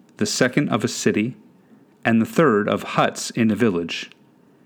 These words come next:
And in the middle there was a silhouette of me, walking through the pictures,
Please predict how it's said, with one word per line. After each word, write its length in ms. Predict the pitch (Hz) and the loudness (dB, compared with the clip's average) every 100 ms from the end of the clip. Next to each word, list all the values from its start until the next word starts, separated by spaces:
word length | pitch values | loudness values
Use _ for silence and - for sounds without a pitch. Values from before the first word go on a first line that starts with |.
| _ _ _ _ - | _ _ _ _ 0
And 140 | 127 | 2
in 100 | 139 | 4
the 100 | 170 | 4
middle 320 | 175 135 98 101 | 4 4 4 4
there 120 | 104 | 2
was 200 | 104 107 | 2 0
a 40 | |
silhouette 560 | 101 - 151 147 123 113 | -2 0 2 4 4 2
of 120 | 110 | 2
me, 400 | 110 101 92 - - _ | 2 2 -2 -8 -18 _
walking 420 | 101 127 131 135 | 2 2 2 0
through 300 | 131 156 160 | 0 0 2
the 100 | 117 | 0
pictures, 580 | - - - 92 80 - | 0 -4 -4 -6 -6 -12